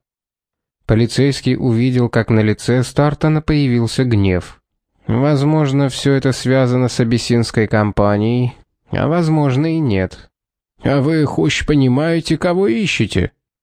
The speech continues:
В голосе ветерана звучало отвращение. «Что это еще за враг за такой?» «Кто-то достаточно злобный, чтобы попытаться шантажировать генерала выдуманной историей»,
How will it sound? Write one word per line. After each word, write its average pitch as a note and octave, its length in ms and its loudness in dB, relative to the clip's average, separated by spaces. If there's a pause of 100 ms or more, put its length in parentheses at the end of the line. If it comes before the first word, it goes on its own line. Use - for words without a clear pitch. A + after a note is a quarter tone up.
(180)
В G2 160 0
голосе F3 420 0
ветерана D#3 540 0
звучало A#2+ 560 0
отвращение. G2+ 960 0 (480)
«Что - 380 -2
это C#3+ 220 0
еще C#3+ 340 0
за D#3 160 2
враг F3+ 340 0
за G#2 140 0
такой?» G#2 560 0 (680)
«Кто-то C3+ 500 -2
достаточно C3 760 0
злобный, A#2+ 500 0
чтобы A2 380 0
попытаться A2+ 600 0
шантажировать A2+ 840 0
генерала A#2 640 2
выдуманной A#2+ 760 0
историей», G#2+ 720 -2